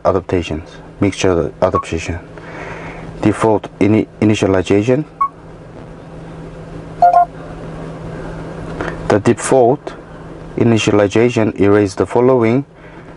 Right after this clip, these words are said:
self adaptations: mixture adaptation, sensor rotor adaptation,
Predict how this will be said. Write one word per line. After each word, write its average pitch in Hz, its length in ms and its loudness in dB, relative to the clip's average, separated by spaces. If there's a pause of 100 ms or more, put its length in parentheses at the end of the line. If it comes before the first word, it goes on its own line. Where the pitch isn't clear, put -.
(220)
self - 500 2
adaptations: 90 760 0 (580)
mixture 107 580 2
adaptation, 127 680 2 (760)
sensor 113 640 2
rotor 98 340 2
adaptation, 113 600 0